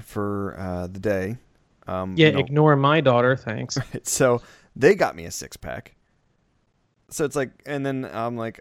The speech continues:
Speaker 1: "Okay, so I have the Victory six-pack. I got the two that Whiskers got me, and then the one from the neighbors." I'm like,
Speaker 2: <clears throat>
Speaker 1: "Holy crap, now I got more beer than I could <laughs> really, uh, try." So I wanted to make sure I tried each of them on the show. Uh, but this one, I'm just gonna go first, is the Star Trek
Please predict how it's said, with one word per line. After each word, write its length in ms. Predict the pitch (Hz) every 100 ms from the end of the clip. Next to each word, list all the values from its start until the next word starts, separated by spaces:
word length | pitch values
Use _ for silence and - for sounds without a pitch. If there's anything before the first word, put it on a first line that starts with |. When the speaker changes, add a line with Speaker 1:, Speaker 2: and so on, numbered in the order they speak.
| -
Speaker 1:
"Okay, 340 | 120 - 98
so 240 | - 104
I 40 | 101
have 100 | 113
the 80 | 104
Victory 320 | 113 156 151
six-pack. 460 | 147 151 - 135 120
I 20 |
got 140 | 117
the 80 | 113
two 220 | - 147
that 200 | 131 110
Whiskers 400 | 127 135 - 120
got 240 | 104 107 98
me, 80 |
and 80 | 104
then 100 | 107
the 60 | 107
one 140 | 113
from 180 | 113 113
the 60 | 104
neighbors." 340 | 127 135 101
I'm 60 | 98
like, 180 | 95
Speaker 2:
<clears throat> 60 | -
Speaker 1:
"Holy 320 | 117 135 113
crap, 320 | - 120 101
now 100 | 98
I 60 | 104
got 160 | 101 92
more 180 | 113
beer 160 | 107 107
than 140 | 101
I 100 | 101
could 160 | 98 - _ _ 165 - 285 -
<laughs> 180 | 185
really, 280 | - 127 107 - - - -
uh, 280 | 127 117 98 90 -
try." 300 | - 123 92
So 200 | - 107
I 40 |
wanted 200 | 104 120
to 60 | 113
make 100 | 110
sure 160 | - 95
I 60 |
tried 240 | 92 98 92
each 160 | 92
of 80 | 92
them 100 | 95
on 120 | 92
the 60 | 98
show. 340 | - 80 - -
Uh, 220 | - 87 85
but 260 | 98 90 _ _ -
this 240 | 165 196
one, 240 | 98 104 135
I'm 220 | - 123
just 180 | - -
gonna 140 | 92 87
go 100 | 80
first, 380 | 67 76 - - - _ _
is 360 | - 107 101 98
the 180 | 110
Star 380 | 101 - 151 170
Trek 380 | 175 165 156 -